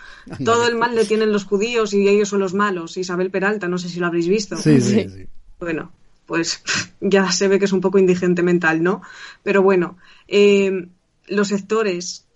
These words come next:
Speaker 2: eh, de la extrema derecha española, y por eso no han triunfado hasta, bueno, hasta que ha irrumpido Vox, ¿no? Que sí que es cierto que ha seguido la misma estrategia,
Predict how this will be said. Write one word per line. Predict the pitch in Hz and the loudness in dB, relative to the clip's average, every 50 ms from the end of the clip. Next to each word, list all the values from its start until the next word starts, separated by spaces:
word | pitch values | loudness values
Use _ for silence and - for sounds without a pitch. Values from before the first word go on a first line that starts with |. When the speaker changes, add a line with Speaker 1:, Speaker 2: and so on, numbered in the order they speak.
| _ _ _ - | _ _ _ -2
Speaker 2:
eh, | 196 202 202 202 196 196 196 196 190 190 190 190 185 180 | 2 4 4 4 4 4 2 2 2 0 0 0 -2 -2
de | 175 185 185 | -2 -2 0
la | 185 | 0
extrema | 185 180 180 190 190 202 208 202 | -2 -2 -2 -2 0 0 0 0
derecha | 208 208 208 202 208 202 | 0 0 -2 -2 -2 -4
española, | 185 190 196 190 190 190 196 202 208 226 311 - _ - | -4 -2 -2 0 0 2 2 0 0 -2 -4 -12 _ -4
y | 208 196 | -2 0
por | 190 185 | 2 2
eso | 185 180 180 208 | 2 2 2 0
no | 214 214 202 196 | 0 2 2 2
han | 190 190 185 185 185 185 180 175 | 2 0 0 0 0 0 0 -2
triunfado | 180 185 185 180 185 180 - 196 190 190 196 185 | 0 2 4 4 4 2 0 0 0 2 2 0
hasta, | 170 175 - - 175 170 160 156 151 156 | -2 -2 -6 -6 -6 -6 -6 -6 -8 -8
bueno, | 156 165 156 156 | -8 -8 -8 -8
hasta | 147 - - 165 160 156 151 - | -10 -10 -10 -8 -8 -8 -8 -4
que | - 175 | -2 2
ha | 170 175 | 4 4
irrumpido | 175 175 170 180 180 180 175 170 175 165 | 4 4 4 4 4 6 6 6 6 6
Vox, | 175 180 180 180 - | 6 4 4 2 2
¿no? | 175 175 196 226 - - _ _ _ _ _ _ _ _ _ | 2 2 2 0 -2 -10 _ _ _ _ _ _ _ _ _
Que | - 190 180 175 | 2 4 4 4
sí | 185 185 180 | 4 2 4
que | 185 185 180 180 180 | 6 6 8 8 6
es | 180 180 | 4 4
cierto | 190 185 185 180 202 202 | 4 4 4 2 0 -4
que | 190 | -4
ha | |
seguido | 180 - 185 185 185 196 190 190 | 0 2 2 4 4 6 6 6
la | 185 175 | 4 4
misma | 175 175 170 180 180 | 4 4 2 0 -2
estrategia, | 180 180 180 175 185 175 180 - 180 170 165 160 156 | -2 -2 -4 -2 -2 -2 -2 -2 -2 0 0 -2 -4